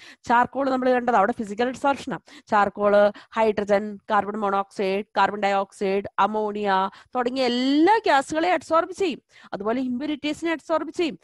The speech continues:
കളറുള്ള സാധനങ്ങളെ അഡ്സോർബ് ചെയ്യും. മനസ്സിലായല്ലോ? അപ്പൊ അത് സ്പെസിഫിക് അല്ല. ഫിസിക്കൽ അഡ്സോർപ്ഷൻ എന്തല്ല? സ്പെസിഫിക് അല്ല. പക്ഷെ കെമിക്കൽ റിയാക്ഷൻ നടക്കുന്നത് വഴിയാണ് കെമിക്കൽ അഡ്സോർപ്ഷൻ നടക്കുന്നത്. അതുകൊണ്ട് ആ റിയാക്ഷൻ സാധ്യമാവണമെങ്കിൽ ഇന്ന റിയാക്ടന്റിന് ഇന്ന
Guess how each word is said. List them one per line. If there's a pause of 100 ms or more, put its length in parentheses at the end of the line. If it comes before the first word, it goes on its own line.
(220)
കളറുള്ള
സാധനങ്ങളെ
അഡ്സോർബ്
ചെയ്യും. (160)
മനസ്സിലായല്ലോ? (240)
അപ്പൊ
അത്
സ്പെസിഫിക്
അല്ല.
ഫിസിക്കൽ
അഡ്സോർപ്ഷൻ
എന്തല്ല? (100)
സ്പെസിഫിക്
അല്ല.
പക്ഷെ
കെമിക്കൽ
റിയാക്ഷൻ
നടക്കുന്നത്
വഴിയാണ്
കെമിക്കൽ (120)
അഡ്സോർപ്ഷൻ
നടക്കുന്നത്. (200)
അതുകൊണ്ട്
ആ
റിയാക്ഷൻ
സാധ്യമാവണമെങ്കിൽ
ഇന്ന
റിയാക്ടന്റിന്
ഇന്ന